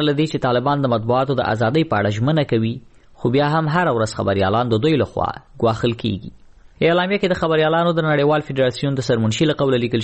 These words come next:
شوي، طالبان هره ورځ ښیي چې د رسنیو او خبریالانو د خراب وضعیت په اړه بحث ته لیواله نه دي او د هغو کسانو د مخنیوي هڅه نه کوي چې د خبریالانو د چوپ کولو په لټه کې دي.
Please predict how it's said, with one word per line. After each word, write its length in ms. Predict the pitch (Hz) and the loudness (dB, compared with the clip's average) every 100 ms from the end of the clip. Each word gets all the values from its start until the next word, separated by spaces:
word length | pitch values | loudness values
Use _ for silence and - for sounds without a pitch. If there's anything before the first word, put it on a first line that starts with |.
| - | -2
شوي، 180 | 113 123 - - - - - | -2 -4 -8 -20 -20 -20 -2
طالبان 340 | 151 160 185 185 | 0 2 0 0
هره 120 | 185 180 | 0 0
ورځ 160 | 160 - | 0 -2
ښیي 140 | 165 160 | -2 -2
چې 80 | 143 | -2
د 80 | 131 | -2
رسنیو 380 | 131 135 156 156 | 0 0 2 2
او 60 | 147 | 0
خبریالانو 560 | 135 117 113 120 156 151 | 0 0 2 2 0 -2
د 60 | 110 | -2
خراب 280 | 117 117 107 | -2 0 0
وضعیت 240 | 104 131 - | 0 0 -2
په 60 | 107 | -2
اړه 120 | 95 107 | 0 -2
بحث 220 | 104 - | -4 -4
ته 60 | 98 | -4
لیواله 340 | 92 90 90 90 | 0 0 0 0
نه 60 | 127 139 | 0 -2
دي 80 | 127 - - - - | -4 -8 -20 -16 -2
او 60 | 117 | 0
د 100 | 151 | 2
هغو 160 | 175 170 143 | 2 0 0
کسانو 320 | 147 151 139 | -2 -2 0
د 80 | 117 | 0
مخنیوي 300 | 113 127 139 160 | -2 -2 0 0
هڅه 280 | 170 175 202 | 0 0 0
نه 60 | 202 | 0
کوي 160 | 98 95 | -4 -4
چې 420 | - - - - | -8 -10 -18 -8
د 80 | 101 | -2
خبریالانو 640 | 113 104 98 98 110 131 123 | 0 2 2 0 0 0 -4
د 100 | 117 | -8
چوپ 100 | - 98 | -4 0
کولو 240 | 101 107 | 2 2
په 100 | 131 117 | 0 -2
لټه 160 | 107 104 | -2 -6
کې 80 | |
دي. 80 | - | -8